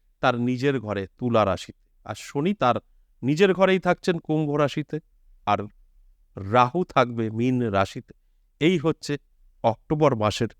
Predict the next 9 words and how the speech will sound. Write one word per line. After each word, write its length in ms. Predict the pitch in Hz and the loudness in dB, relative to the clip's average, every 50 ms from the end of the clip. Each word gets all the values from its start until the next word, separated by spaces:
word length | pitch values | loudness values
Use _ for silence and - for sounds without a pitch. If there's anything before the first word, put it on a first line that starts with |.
| _ _ _ _ _ _ - | _ _ _ _ _ _ -14
গ্রহের 400 | 110 107 113 123 123 110 123 117 113 - _ _ _ _ _ _ _ | -10 -4 -2 0 0 2 0 0 -2 -4 _ _ _ _ _ _ _
অবস্থান 540 | - 101 98 101 95 - - - 85 82 82 - _ - - _ _ - | -2 -2 -2 -2 -4 -8 -8 -10 -10 -10 -10 -12 _ -20 -20 _ _ -2
বা 160 | 101 95 95 | 0 0 0
গ্রহের 340 | 95 90 98 98 95 123 151 - - - - | 0 -2 -2 -2 0 0 0 -2 -6 -12 -8
গোচর। 380 | 107 107 104 92 - - 82 - - _ _ _ _ _ _ _ _ _ - | -4 -2 -2 -2 -4 -6 -10 -10 -12 _ _ _ _ _ _ _ _ _ 0
এর 260 | 160 190 226 220 190 - | 4 6 6 6 6 4
উপরে 320 | 156 160 156 202 220 226 202 | -2 -2 0 2 4 4 4
ভিত্তি 320 | 156 147 143 - - 156 | 4 2 -2 -4 -2 -2
করেই 300 | 131 123 120 127 165 208 | 0 0 0 0 0 -2